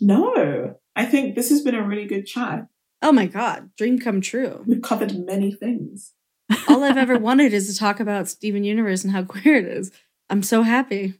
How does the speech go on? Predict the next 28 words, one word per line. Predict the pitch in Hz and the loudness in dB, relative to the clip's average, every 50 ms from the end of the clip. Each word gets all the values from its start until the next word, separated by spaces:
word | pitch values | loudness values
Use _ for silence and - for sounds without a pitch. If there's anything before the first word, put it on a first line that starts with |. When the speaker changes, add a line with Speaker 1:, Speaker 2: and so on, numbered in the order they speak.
| _ _ - | _ _ -4
Speaker 1:
We | 170 170 | -4 -2
could | 170 165 156 | 2 2 2
do | 156 160 156 - | 2 2 -2 -4
part | - - 156 147 143 147 - - | -10 -6 -4 -4 -4 -4 -6 -6
two, | - 160 160 160 160 156 156 156 - | 0 2 2 2 2 0 -4 -8 -8
part | 147 143 - - - _ - | -6 -6 -6 -8 -10 _ -6
three. | - 151 147 147 147 147 151 151 - - _ - | -4 -2 0 0 -2 -2 -4 -6 -8 -10 _ -2
Speaker 2:
Part | 226 202 190 185 - - | 0 0 0 -2 -4 -2
forty, | 302 294 285 285 277 269 | 0 2 2 4 4 4
part | 247 226 226 - 285 247 | 4 4 4 4 2 2
Speaker 1:
<laughs> | - | 2
Speaker 2:
forty-five, | 202 190 226 226 - - 320 294 247 196 175 180 - - | 0 0 0 0 2 2 2 2 2 2 -2 -6 -10 -8
part | 233 208 185 185 - | -6 -6 -6 -6 -2
forty-nine. | - 233 233 247 254 254 269 330 302 226 165 - - _ _ _ _ _ | 0 0 2 4 4 4 6 6 4 4 0 -6 -14 _ _ _ _ _
Yeah. | - 190 170 143 | -6 -6 -4 -4
Speaker 1:
I | - - | -6 -8
know. | - - - 202 | -10 -10 -8 -8
Speaker 2:
Mm-hmm. | 196 190 - 214 185 180 190 185 - _ _ - | -8 -6 -4 -4 -4 -4 -4 -6 -10 _ _ -6
Mm-hmm. | 196 170 | -6 -4
Speaker 1:
Yeah. | - - 190 175 180 185 - _ _ - | -4 -4 -6 -6 -6 -8 -10 _ _ -8
It's | 147 160 156 - | -6 -4 -4 -4
such | - 143 - - | -4 -4 -4 -4
a | 156 | -4
good | - - - | -6 -6 -8
show. | - - - 110 104 101 101 | -8 -10 -10 -10 -8 -6 -4
It's | 117 127 131 135 131 | -2 0 0 -2 -2
so | - 190 165 156 | 0 0 0 0
game-changing. | 143 143 139 147 156 156 - 143 147 147 147 - - 139 147 151 196 | 0 -2 -4 -4 -4 -6 -6 -6 -6 -6 -8 -10 -12 -14 -14 -14 -16